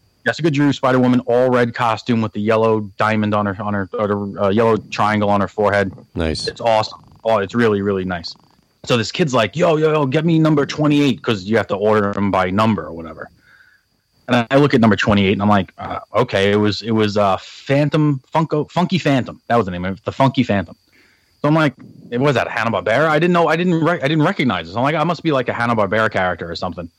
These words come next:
Speaker 1: So I go online, I pay the fifteen bucks. Now, I had bribed a kid to get, like, closer online so I can get up closer. I gave a kid, like, twenty bucks
Speaker 2: Mm-hmm.
Speaker 1: so I can get online earlier. And, uh, after I leave the line, I was like, "How much am I gonna charge this kid?" 'Cause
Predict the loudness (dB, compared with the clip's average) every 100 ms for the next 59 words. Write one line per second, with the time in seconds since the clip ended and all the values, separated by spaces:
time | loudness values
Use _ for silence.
0 | -2 0 2 2 2 0 0 2 0 -2
1 | -2 -2 -2 -4 -2 -2 -2 -2 -8 -18
2 | _ _ _ -6 -2 0 0 0 0 0
3 | 2 2 0 -2 0 0 0 -8 -8 -2
4 | 0 -2 _ -6 -4 0 0 0 0 0
5 | 0 0 0 0 0 -2 -2 -2 0 -2
6 | _ _ -2 -2 2 0 2 -2 -2 -6
7 | -6 -8 -2 -2 2 0 0 -2 2 4
8 | 2 -2 -6 -6 -6 -8 -2 0 2 4
9 | 2 0 _ _ -20 -20 _ _ 0 2
10 | 0 -2 -6 -8 -4 -4 -4 _ _ -4
11 | 0 2 2 4 2 2 2 2 2 0
12 | -4 -2 -2 0 -2 0 0 0 2 0
13 | 0 0 0 -2 -8 -10 -6 -6 -6 -12